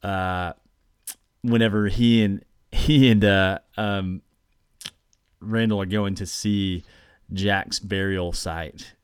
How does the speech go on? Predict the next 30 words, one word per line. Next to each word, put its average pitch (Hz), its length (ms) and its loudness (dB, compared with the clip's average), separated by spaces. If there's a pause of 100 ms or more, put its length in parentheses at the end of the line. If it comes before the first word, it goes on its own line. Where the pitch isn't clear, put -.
(100)
uh, 95 220 -6
or 101 180 -2
his 95 280 -2
at 92 100 -6
least 92 480 -4
kind 95 180 -8
of 85 260 -8
mem-, 90 520 -6 (640)
uh, 82 260 -8
memorial 92 540 -2
site. 80 380 -8 (580)
Um, 90 300 -4
he 92 160 -4
just 92 200 -2
says, 90 360 -2
"Roll 107 260 0
down 139 300 0
your 123 100 2
window, 107 460 2
turn 131 320 4
up 147 140 -4
the 127 60 -2
music, 104 460 0
and 87 160 -6
take 107 300 -4
me 104 100 2
to 98 60 0
meet 98 200 -2
your 92 120 -8
father." 82 500 -8